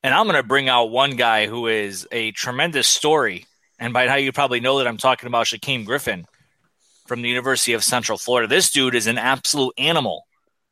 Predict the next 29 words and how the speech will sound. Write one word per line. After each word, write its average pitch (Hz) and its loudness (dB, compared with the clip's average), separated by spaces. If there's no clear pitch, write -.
One 143 2
hand, 127 0
sh-, - -10
isn't 220 4
even 190 4
invited 143 2
to 135 -6
the 120 0
combine, 95 0
gets 165 2
a 185 6
late 143 2
invite 123 -2
to 107 -6
the 98 -6
combine, 87 -6
shows 190 4
up, 131 2
and 160 -2
just 156 0
absolutely 175 2
crushes 139 0
it. 90 -12
Runs 156 0
a 151 0
four 190 2
point 175 -2
three 175 -2
eight 110 -2